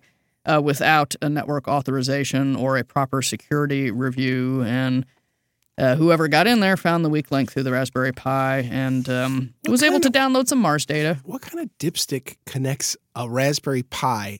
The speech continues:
Speaker 2: to a nasa server?
Speaker 1: Yeah.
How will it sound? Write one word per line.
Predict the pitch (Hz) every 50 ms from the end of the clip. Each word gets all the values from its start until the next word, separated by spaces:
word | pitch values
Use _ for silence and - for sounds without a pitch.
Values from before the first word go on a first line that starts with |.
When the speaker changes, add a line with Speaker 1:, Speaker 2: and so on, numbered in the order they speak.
| _ _ _ _ _ _ _ _ -
Speaker 2:
to | - 170 165
a | 143
nasa | 135 135 139 139 147 143 - - 123
server? | - - - - 101 90 - - - - _ _ _ _ _
Speaker 1:
Yeah. | - 143 143 139 127 123 123